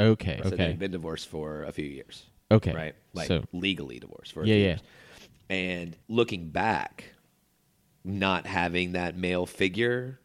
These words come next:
Speaker 2: I guess, probably would have made a huge difference. I can only imagine. But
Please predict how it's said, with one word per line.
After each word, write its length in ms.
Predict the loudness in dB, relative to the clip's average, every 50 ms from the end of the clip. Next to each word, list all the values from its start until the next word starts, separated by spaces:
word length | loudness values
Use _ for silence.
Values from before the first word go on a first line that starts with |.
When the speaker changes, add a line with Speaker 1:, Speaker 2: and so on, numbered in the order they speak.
| _ -4
Speaker 2:
I 100 | -2 -2
guess, 320 | 0 0 0 -2 -2 -4 -8
probably 720 | _ -4 -2 0 0 0 0 0 -2 -4 -4 -2 -4 -4
would 160 | -2 -2 -4
have 60 | -4 -4
made 120 | -4 -6
a 40 | -6
huge 300 | -6 -2 0 0 0 0
difference. 520 | -4 -12 -14 -14 -20 -20 -20 -20 -16 -10 -8
I 60 | -6
can 140 | -4 -4 -4
only 160 | -2 -4 -4
imagine. 500 | -4 -4 -2 -2 -2 -4 -4 -10 -14 -16 -20 _ _ _ _ -6
But 260 | 2 4 4 4 4